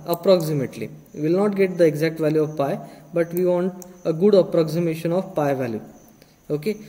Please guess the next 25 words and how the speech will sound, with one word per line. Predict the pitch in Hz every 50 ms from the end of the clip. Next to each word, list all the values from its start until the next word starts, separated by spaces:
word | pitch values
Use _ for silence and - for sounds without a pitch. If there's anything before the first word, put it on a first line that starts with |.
| - - -
uh, | 165
this | 170 196 196
is | 226
a | 220
very | 202 202 202 208 202
popular | 208 180 165 156 - 185 180 175
example. | 170 160 160 151 160 151 147 147 - 156 202
When | 240 - - - - 143 143 151 156 160
you | 160 170 170
study | 165 - 170 165 185 185
Monte | 180 165 160 160 160 185 170
Carlo, | 170 170 165 170 175 190 269 302 -
I | 151 151
think | 147 151 180 175 170 165 - - - 165 160
this | 160 180 160 - -
will | 175 170
be | 165 165 170 170
the | 160 175
first | 170 - - 202 - - -
example | 151 156 151 156 156 156 156 165 160
that | 156 147 139 139 -
you | 143 147 147 147 147 - - - - - - -
will, | 139 131 131 127 127
uh, | 127
study. | - - - 135 120 117 110